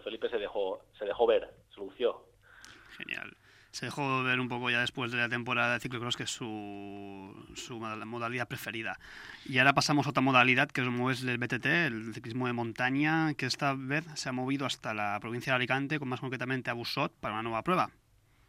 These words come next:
Speaker 1: Eh, efectivamente, Busot, eh, fu-, acogió la que es ya la octava prueba del, del Open B T T de la Comunidad Valenciana, Trofeo Cool Bikes. Y bueno, ciento ochenta y dos, eh, participantes,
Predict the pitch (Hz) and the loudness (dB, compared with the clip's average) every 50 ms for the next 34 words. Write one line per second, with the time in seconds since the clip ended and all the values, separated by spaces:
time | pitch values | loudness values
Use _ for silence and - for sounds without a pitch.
0 | _ _ _ _ _ _ - - _ _ _ _ _ _ _ _ - 120 117 117 | _ _ _ _ _ _ -20 -20 _ _ _ _ _ _ _ _ 2 6 6 8
1 | 113 110 110 110 107 104 - - - - 123 123 127 143 156 151 - 113 104 90 | 8 8 6 6 4 4 0 -4 2 8 10 10 10 10 8 4 2 2 2 2
2 | 85 - 92 - - 131 147 - 139 - 92 92 92 92 92 92 87 87 - - | 2 -2 -6 4 6 8 8 8 6 2 0 0 0 0 0 0 -2 -4 -6 -12
3 | - - 120 - - - - - 123 123 127 127 127 127 123 120 - 117 113 113 | -10 -8 -6 -4 -4 -4 -2 4 6 8 10 10 10 10 8 6 6 4 4 6
4 | 117 123 110 117 123 127 127 127 127 120 117 113 - - - 127 120 120 131 127 | 4 4 4 8 8 10 10 12 10 10 10 8 4 6 8 10 10 10 10 8
5 | 127 120 127 127 131 131 139 165 190 180 - - 117 117 117 113 113 110 107 107 | 6 6 4 6 10 10 10 10 8 4 2 4 6 8 8 8 6 4 2 0
6 | 107 104 104 101 110 110 117 117 - 127 120 113 120 120 - 117 - 120 117 117 | 2 2 2 2 4 4 4 4 4 2 2 2 2 2 2 2 4 6 6 8
7 | 113 107 - - - - - - - - - _ 104 113 113 107 - 113 110 110 | 6 6 2 -6 -18 -20 -20 -20 -20 -20 -12 _ 2 2 4 4 4 2 2 4
8 | 110 113 113 117 110 110 107 98 - 110 107 104 110 104 - 104 - - 110 107 | 6 8 8 8 6 4 2 -2 2 2 4 4 2 0 -2 -2 -2 0 0 2
9 | 107 107 107 104 104 101 - - - 107 107 101 110 117 131 - - - 110 123 | 2 2 2 2 2 0 -2 -4 -6 -4 0 4 6 6 6 4 2 0 0 2
10 | 135 110 - 113 113 113 123 120 - - 117 117 110 113 110 104 117 117 110 - | 2 0 0 -4 0 2 4 4 4 2 -2 -2 -2 -4 0 2 0 0 0 0
11 | - 117 110 107 - - 107 - - 104 - 113 - 117 117 120 120 - 131 160 | 0 0 0 2 2 0 0 0 -2 -8 -12 -2 0 0 0 0 0 2 4 4
12 | 180 | 4